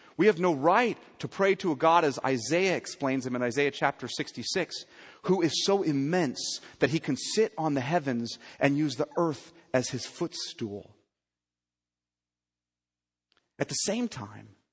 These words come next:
knowing that he's in heaven gives us great confidence. Gives us great confidence because we realize that he is a God who is powerful enough to answer all our prayers.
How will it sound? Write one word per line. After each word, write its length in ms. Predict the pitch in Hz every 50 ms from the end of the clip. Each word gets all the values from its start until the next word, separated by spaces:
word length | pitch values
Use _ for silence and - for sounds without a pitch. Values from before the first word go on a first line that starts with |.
| _ _ _ _ _ _ -
knowing 300 | 135 160 185 196 190 170
that 120 | 160 147
he's 180 | 135 147 135 139
in 100 | 127 117
heaven 460 | 117 175 190 156 127 104 104 101 101 _ _ _ _ _ _ _ -
gives 220 | - 156 139 127
us 140 | 139 123 -
great 420 | - - 123 113 117 - _ _ -
confidence. 960 | - - 208 226 233 - - - - 107 - 120 _ - - - - - _ _ - - - - -
Gives 160 | - 185 185
us 100 | 180 -
great 240 | - 165 156 - -
confidence 540 | - - 202 240 262 - - 131 110 - -
because 320 | - 127 - 156 135 -
we 100 | 127 123
realize 720 | 120 113 147 208 240 247 185 - 104 107 104 104 - - - - - - -
that 120 | - 120
he 180 | 117 170 190 180
is 120 | 135 110
a 60 | 120
God 580 | 107 104 101 156 185 190 185 147 113 113 110 104 - - - -
who 140 | - 135 120
is 120 | 107 -
powerful 580 | - - - 180 185 180 135 113 - - 107 110
enough 260 | 107 107 107 - - - - - -
to 160 | - - - -
answer 360 | 147 147 147 139 - 135 127
all 360 | - - 117 117 113 110 - -
our 320 | - 101 107 107 104 104 - -
prayers. 760 | - - - 127 120 117 123 - - - - - - - -